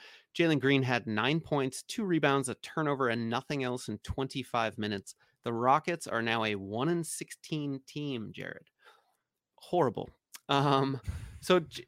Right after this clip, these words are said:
Jalen Green, I mean, we, we've talked about this before. We don't have to go crazy, but, uh,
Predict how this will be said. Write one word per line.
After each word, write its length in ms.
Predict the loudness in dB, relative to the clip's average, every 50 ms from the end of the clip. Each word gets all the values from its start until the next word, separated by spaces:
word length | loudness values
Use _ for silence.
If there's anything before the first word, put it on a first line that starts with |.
| -2
Jalen 340 | 6 8 8 8 8 4 4
Green, 280 | 6 6 8 8 8 6
I 80 | 6 6
mean, 140 | 8 8 8
we, 100 | 6 6
we've 320 | 4 0 -2 -4 -4 -6
talked 300 | -4 -2 0 0 0 0
about 120 | -2 -2
this 140 | -2 -4 -8
before. 320 | -8 -14 -6 -2 -2 0 2
We 80 | 2
don't 100 | 2 2
have 100 | 2 0
to 80 | -2 -4
go 120 | -6 -6
crazy, 380 | -4 -6 -6 -6 -4 -4 -6 -6
but, 220 | -4 -4 -4 -4 -6 -14 -20 _ _ _ _
uh, 200 | -2 -2 0 -2